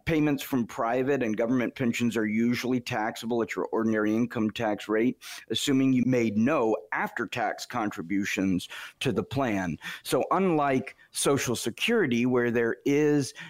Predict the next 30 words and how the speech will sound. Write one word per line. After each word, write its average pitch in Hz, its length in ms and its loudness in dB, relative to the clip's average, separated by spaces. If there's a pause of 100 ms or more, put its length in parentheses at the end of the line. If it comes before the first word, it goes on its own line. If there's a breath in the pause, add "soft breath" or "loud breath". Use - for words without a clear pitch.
(140 loud breath)
a 120 100 2
maximum 127 920 0
of 113 180 0
eighty-five 123 560 0
percent 127 460 -2
of 107 60 -2
your 104 80 -4
Social 120 200 -2
Security 127 380 -2
benefit 110 480 0
that - 240 -2
can 123 220 2
be 117 120 2
subjected 113 720 -2
to 120 120 -4
your 98 160 0
ordinary 110 500 2
income 131 460 0
tax 92 440 -4 (120)
rate, 113 440 -2 (500 loud breath)
almost 143 560 2 (180)
all 170 300 4
pensions, 113 720 0
unless 110 360 0
you 120 120 2
had 113 260 0
made 107 260 0
some 110 140 -2
after-tax 123 560 -4
contributions, 98 800 -4